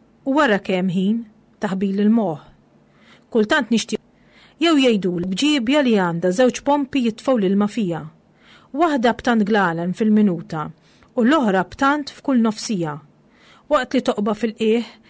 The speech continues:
tbattal b'tant glalen fil-minuta. X'assurdità!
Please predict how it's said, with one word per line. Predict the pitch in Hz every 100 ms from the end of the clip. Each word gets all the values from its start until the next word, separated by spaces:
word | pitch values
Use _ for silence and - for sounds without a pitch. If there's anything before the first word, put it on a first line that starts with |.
| _ -
tbattal | 196 302 - 196 277
b'tant | 330 294 214
glalen | 214 214 214 214
fil-minuta. | 233 226 240 214 156 139 147 - _ _ _ _ _ -
X'assurdità! | - 311 - 190 180 180 -